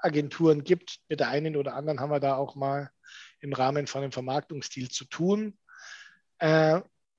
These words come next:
ob jetzt der Ausdauersport oder der Kraftsport oder jetzt so, also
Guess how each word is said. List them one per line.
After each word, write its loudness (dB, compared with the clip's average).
ob 6
jetzt 6
der 0
Ausdauersport 4
oder -6
der 0
Kraftsport 0
oder 8
jetzt 4
so, 2
also -4